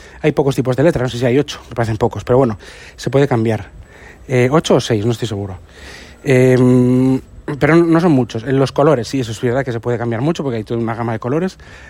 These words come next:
de las fuentes. <clears throat> Puedes poner widgets, em, en la pantalla, en la pantalla de bloqueo, elegir de, de entre varios.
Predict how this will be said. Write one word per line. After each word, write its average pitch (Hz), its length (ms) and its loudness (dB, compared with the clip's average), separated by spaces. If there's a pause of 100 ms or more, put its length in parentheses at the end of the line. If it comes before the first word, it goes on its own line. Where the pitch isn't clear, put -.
de 127 160 -2
las 131 160 0
fuentes. 117 560 -6 (220)
<clears throat> - 1000 -6
Puedes 165 220 2
poner 185 200 2
widgets, 175 640 -2 (120)
em, 120 580 -2 (160)
en 127 100 -2
la 117 100 -2
pantalla, 127 300 -4
en 123 160 -2
la 113 240 -2
pantalla 127 240 -4
de 123 40 0
bloqueo, 127 400 -2 (600)
elegir 123 380 0
de, 120 420 0 (180)
de 123 100 -4
entre 117 220 -2
varios. 165 500 0